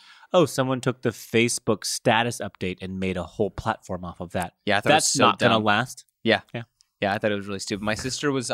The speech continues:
Speaker 2: was on it first, and she's like, "Yeah, it's, it's kind of, it's kind of quirky and fun and
Speaker 1: Yeah.
Speaker 2: different." I'm just like, and I, uh, and I tried it out for, like, a month.
Speaker 1: Yeah.
Speaker 2: And I was like, "This is dumb." And I just got off for, like, two years.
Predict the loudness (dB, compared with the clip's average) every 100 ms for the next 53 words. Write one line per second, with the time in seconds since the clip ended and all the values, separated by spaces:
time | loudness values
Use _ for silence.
0 | -6 -4 2 2 2 -4 -2 2 2 2
1 | -6 -6 -4 -4 -2 -2 -4 -2 0 0
2 | -4 -10 -10 -6 -2 -2 -2 -6 -10 -6
3 | -4 -2 -4 -8 _ -4 -2 -2 -2 -4
4 | -4 -2 -2 -2 0 4 4 2 0 -2
5 | -2 2 2 2 _ _ 2 4 4 4
6 | 2 -2 -2 -4 -4 -2 -4 -4 -10 2
7 | 4 4 2 -2 -2 -4 -6 -8 -12 -6
8 | -4 -6 _ 0 0 -2 _ -8 -6 -8
9 | -10 -2 2 2 0 -2 0 2 0 2
10 | 4 6 4 2 -2 -2 -4 -2 0 0
11 | 0 0 0 -6 -6 -6